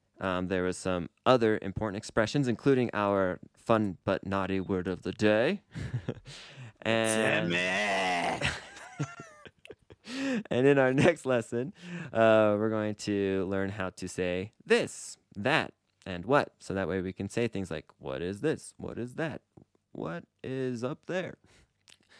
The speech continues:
Speaker 2: Uh, you, use "teme" with discretion. Don't, don't go around just calling, you know, Joe Schmoes on the street "teme." You know, you, you might not leave a very good impression.
Speaker 1: I, I definitely agree. Um, but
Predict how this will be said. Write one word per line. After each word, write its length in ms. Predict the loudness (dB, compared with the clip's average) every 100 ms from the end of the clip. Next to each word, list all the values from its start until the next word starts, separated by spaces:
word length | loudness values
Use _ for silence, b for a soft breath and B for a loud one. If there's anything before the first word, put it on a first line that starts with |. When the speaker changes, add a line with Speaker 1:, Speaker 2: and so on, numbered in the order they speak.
| B B
Speaker 2:
Uh, 180 | -4 -4
you, 220 | -4 -4
use 320 | -2 -2 -2
"teme" 320 | -2 -2 0 -2
with 140 | -2
discretion. 600 | -4 -4 -2 -2 -2 -2
Don't, 260 | 0 -2 0
don't 220 | -2 0
go 160 | -2 0
around 340 | -2 -2 -2
just 280 | -2 -6 -4
calling, 380 | -2 -2 -2 -2
you 140 | -2
know, 240 | -2 -2
Joe 220 | -2 -4 -4
Schmoes 440 | -4 -2 -2 -2
on 140 | -4
the 60 | -4
street 360 | -8 -8 -8 -8
"teme." 480 | -8 -6 -6 -8 -10
You 140 | -8
know, 140 | -6 -6
you, 180 | -6 -6 -6 -10
you 160 | -10 -8
might 220 | -6 -6
not 200 | -6 -6
leave 160 | -6 -8
a 20 |
very 300 | -6 -6 -6
good 140 | -8 -10
impression. 600 | -8 -10 -10 -12 -16 -18 _
Speaker 1:
I, 340 | -6 -4 -4 -8 -10
I 140 | -10
definitely 560 | -8 -8 -8 -10 -8 -10
agree. 400 | -4 0 0 0 b b b b b 0
Um, 560 | 2 4 2 0 -4 -12 _ _ -8
but 260 | -4 -4